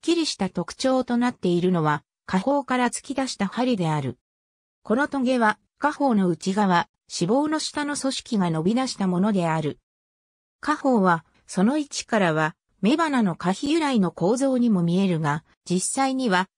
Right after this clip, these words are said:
雌花の一部ではなく、雌花そのものの基部にあった包葉のような構造に由来すると考えられる。それは、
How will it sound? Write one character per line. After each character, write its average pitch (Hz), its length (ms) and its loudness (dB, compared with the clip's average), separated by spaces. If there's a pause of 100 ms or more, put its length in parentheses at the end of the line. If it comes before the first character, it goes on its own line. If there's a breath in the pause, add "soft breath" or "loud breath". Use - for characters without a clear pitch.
(120)
雌 240 140 2
花 277 260 0
の 175 140 2
一 175 220 -4
部 247 120 0
で 196 100 2
は 160 120 0
な 170 120 -2
く、 156 220 -4 (240)
雌 277 140 2
花 254 240 2
そ 180 160 0
の 214 120 2
も 262 140 0
の 262 120 -2
の 214 100 0
基 240 160 -6
部 247 100 0
に 180 120 2
あ 175 60 2
っ 196 60 -2
た 196 160 -4
包 180 260 0
葉 247 220 0
の 226 140 0
よ 226 140 0
う 214 80 0
な 165 120 0
構 185 240 0
造 190 180 0
に 170 220 0 (260)
由 165 120 2
来 220 200 2
す - 140 -4
る 269 120 -4
と 180 120 -4
考 175 360 -2
え 208 160 0
ら 185 120 0
れ 175 140 -2
る。 147 180 -10 (680)
そ 190 160 -2
れ 285 140 2
は、 269 220 0